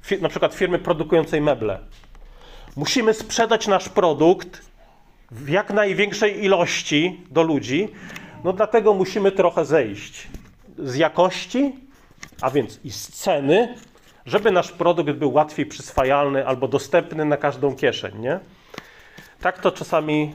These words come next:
yy, czasami działa. I oczywiście cieszymy się, kiedy się ludzie nawracają, cieszymy się, kiedy Boża chwała manifestuje się w życiu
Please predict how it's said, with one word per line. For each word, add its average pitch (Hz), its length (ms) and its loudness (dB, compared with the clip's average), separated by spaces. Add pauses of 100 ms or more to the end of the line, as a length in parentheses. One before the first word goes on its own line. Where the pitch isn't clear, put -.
yy, 123 760 0
czasami 127 360 -2
działa. 123 460 2 (1000)
I 156 80 0
oczywiście 170 580 0 (840)
cieszymy 294 420 4
się, 196 120 0
kiedy 156 200 -2
się - 120 2
ludzie 147 200 2
nawracają, 127 840 0 (100)
cieszymy 233 380 0
się, 185 140 -2
kiedy 147 260 -2
Boża 165 380 0
chwała 156 520 2 (440)
manifestuje 190 760 2
się 170 160 0
w 135 80 -6
życiu 160 540 0